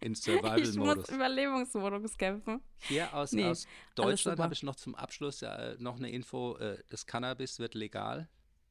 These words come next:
Speaker 2: Ich weiß, hab
Speaker 1: Ja.
Speaker 2: ich gehört, aber beim Autofahren gibt's jetzt, äh, da gibt's dann Richtlinien
Speaker 1: Ja,
Speaker 2: natürlich,
Speaker 1: ist auch richtig
Speaker 2: genauso
Speaker 1: so.
Speaker 2: beim
Speaker 1: Also
Speaker 2: Alko-,
Speaker 1: wenn einer
Speaker 2: Autofahren.
Speaker 1: total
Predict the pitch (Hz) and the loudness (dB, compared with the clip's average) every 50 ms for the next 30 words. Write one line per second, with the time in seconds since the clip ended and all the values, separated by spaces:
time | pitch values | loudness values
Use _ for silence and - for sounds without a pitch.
0 | _ _ _ _ _ _ _ _ _ _ _ _ _ _ _ _ _ _ _ _ | _ _ _ _ _ _ _ _ _ _ _ _ _ _ _ _ _ _ _ _
1 | _ _ _ _ _ _ - 214 - - 214 214 208 190 185 185 - - 202 196 | _ _ _ _ _ _ -6 -6 -4 -2 0 0 0 0 -2 -2 -2 0 2 2
2 | 214 220 - - 185 185 180 - 202 190 190 - 202 226 - 226 - - 226 226 | 0 0 0 0 0 0 2 2 2 0 2 2 0 0 -2 -4 -4 -2 0 0
3 | 220 208 214 208 - - 202 190 190 - - - - 185 180 175 175 180 175 175 | 0 -2 -4 -6 -6 -6 -6 -6 -6 -8 -10 -8 -6 -4 -4 -4 -4 -6 -8 -10
4 | - _ _ _ _ - - - 175 170 170 165 - - 160 160 156 165 156 - | -14 _ _ _ _ -18 -12 -10 -8 -8 -8 -8 -6 -4 -4 -2 -2 -4 -6 -8
5 | - 175 165 160 160 160 156 160 123 120 - 165 160 165 151 - - 107 113 156 | -4 -2 0 0 0 2 2 2 2 2 2 0 2 2 0 2 0 0 0 0
6 | 165 127 - - - 92 82 - - - 113 117 113 107 113 104 - 170 117 117 | 0 0 0 -2 -4 -4 -4 -4 -4 -2 -2 0 0 0 0 0 2 2 2 0
7 | 113 110 113 - 147 - 117 123 | 0 -2 -2 -2 0 2 2 2